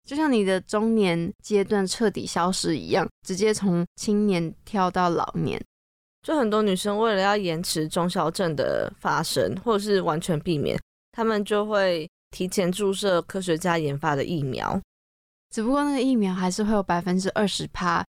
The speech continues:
Speaker 1: 可能
Speaker 2: 失败的几率。
Speaker 1: 恭请光临曾家福喜室里面的女主角，就是由简曼书饰演的贾安安。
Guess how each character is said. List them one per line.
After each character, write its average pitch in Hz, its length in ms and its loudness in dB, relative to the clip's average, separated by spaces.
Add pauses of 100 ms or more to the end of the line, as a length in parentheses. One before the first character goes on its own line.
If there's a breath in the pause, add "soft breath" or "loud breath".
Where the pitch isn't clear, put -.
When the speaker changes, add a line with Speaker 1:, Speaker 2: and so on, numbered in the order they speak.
(200)
Speaker 1:
可 190 100 0
能 170 540 2
Speaker 2:
失 185 220 -2
败 190 180 2
的 160 120 2
几 160 240 0
率。 156 280 0 (420)
Speaker 1:
恭 240 240 2
请 208 220 0
光 190 240 2
临 180 240 2
曾 180 220 0
家 175 140 0
福 175 200 -2
喜 165 160 -4
室 180 180 -4
里 175 80 4
面 170 140 2
的 170 80 0
女 175 220 0
主 160 240 -4
角， 180 260 -2 (340)
就 214 140 0
是 202 300 2
由 180 240 2 (120)
简 175 180 -2
曼 190 260 2
书 190 220 0
饰 202 280 0
演 135 160 0
的 170 140 2
贾 - 360 -4
安 165 260 -2
安。 175 320 0